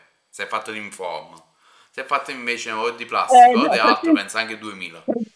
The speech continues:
Speaker 2: allora, trecento euro è il materiale, l'armatura
Speaker 1: Ecco.
Speaker 2: finita, l'armatura finita, perché io dopo sono andata a informarmi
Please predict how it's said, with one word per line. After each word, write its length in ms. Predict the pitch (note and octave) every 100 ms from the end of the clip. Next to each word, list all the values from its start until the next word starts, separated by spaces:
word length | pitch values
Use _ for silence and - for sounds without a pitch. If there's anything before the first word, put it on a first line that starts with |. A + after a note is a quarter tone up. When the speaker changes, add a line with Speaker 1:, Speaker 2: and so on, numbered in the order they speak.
| -
Speaker 2:
allora, 420 | C#4+ A#3 G3+ G3 -
trecento 640 | D#4+ C#4+ G4+ G4 - C4+
euro 800 | C4 D#4 E4+ F#4+ G4+ G4 G4 G4 _ _ _
è 140 | -
il 400 | C#4 - F#4+ F4+
materiale, 1040 | B3+ A#3 - A3 A3 G3+ F#3+ F#3 F#3 F3 G#3
l'armatura 640 | A#3+ C4+ C#4 - G4 A#4+
Speaker 1:
Ecco. 80 | -
Speaker 2:
finita, 880 | - D4 A#3 G3 - F3 G3+ D#4 - _ _ _
l'armatura 500 | G3 G3+ G#3+ F4+ E4+
finita, 400 | - G#3 F#3 -
perché 220 | A3 G#3+
io 80 | E4+
dopo 180 | C#4+ G#3+
sono 220 | - F#3+
andata 240 | G#3+ D#4+
a 20 | C#4+
informarmi 600 | G3+ G#3 G3+ G3+ G#3+